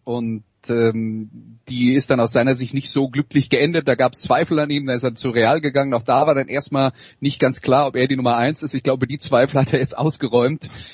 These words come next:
Äh, und ja, der war, der war auf einem, äh, anderen Stern an diesem Tag. Und für Liverpool ist das natürlich, äh, super frustrierend, aber man schaut dann, glaub ich, auch drauf auf dieses Spiel und sagt jetzt mal, was die Herangehensweise, was die Spielweise angeht, was der Trainer der Mannschaft mitnimmt,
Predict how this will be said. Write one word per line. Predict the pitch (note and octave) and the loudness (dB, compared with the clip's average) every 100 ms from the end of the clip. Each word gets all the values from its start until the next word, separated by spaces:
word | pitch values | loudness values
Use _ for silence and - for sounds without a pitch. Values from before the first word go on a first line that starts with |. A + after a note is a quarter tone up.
| - | -20
Äh, | - B2 A#2 | -4 0 0
und | A#2 C3+ A#2 - | 0 -2 -2 0
ja, | B2+ A#2 | 2 2
der | A2 A2+ | 2 2
war, | A#2+ A#2+ A#2+ A#2+ A#2+ | 4 4 4 2 0
der | C3 C3 A#2+ A#2+ | -4 -6 -4 0
war | A#2+ A#2+ | 0 0
auf | A#2 B2 | -4 -4
einem, | A#2+ A2+ A2+ | -4 -2 0
äh, | A2+ A2 | 2 4
anderen | B2 B2+ B2 | 2 0 -2
Stern | - A#2 A#2+ A2+ | 0 2 2 -2
an | A2+ G#2+ | -4 -2
diesem | A2+ A2+ G#2+ | -2 -2 0
Tag. | A#2 A#2 | 2 2
Und | C3+ | 0
für | - | 0
Liverpool | A2+ B2+ B2+ C3 | 2 2 2 -2
ist | A#2 A2 | -2 -6
das | A2 | -4
natürlich, | A2 B2 A2+ - - - - - - | 0 2 0 -2 -14 -20 -20 -16 0
äh, | B2+ A#2 A#2 - - - | 2 4 4 0 -10 -10
super | C3+ D#3 E3 | -4 2 2
frustrierend, | - C#3 - D3 F3+ F3+ | 2 -2 0 2 2 2
aber | C3+ C3+ | 2 0
man | B2+ B2 _ | 0 -4 _
schaut | C3+ - B2+ D#3 | -10 -2 -2 2
dann, | D3 | 0
glaub | C#3 C3 C#3 | 2 0 0
ich, | - C3+ | -2 -2
auch | C3 - | -2 -2
drauf | - A2+ C#3+ - | -4 0 0 0
auf | C#3+ - | -2 -2
dieses | D3+ C#3+ | -6 -6
Spiel | B2+ - D3+ D3 | -8 -4 -4 -2
und | C3+ | 0
sagt | C3+ C3 - | 2 2 2
jetzt | C3 - | -2 0
mal, | A#2 | 0
was | A#2+ | 0
die | B2 | 0
Herangehensweise, | A2+ G#2+ C#3+ F3+ D3+ C#3 C3+ - C3 C3 A#2 | 0 0 0 -2 0 0 0 0 2 2 0
was | A2 | -4
die | A#2 | -6
Spielweise | - D#3 F3 C#3+ C#3 C#3 | -10 -10 0 2 2 0
angeht, | C3 B2+ | 0 0
was | B2 A2+ | -2 -4
der | A2+ | -6
Trainer | - A#2+ D3 C3 | 2 2 2 2
der | A#2 | 2
Mannschaft | A2+ D#3 C3+ - | 0 0 -4 0
mitnimmt, | C3 - C3 | -2 0 -2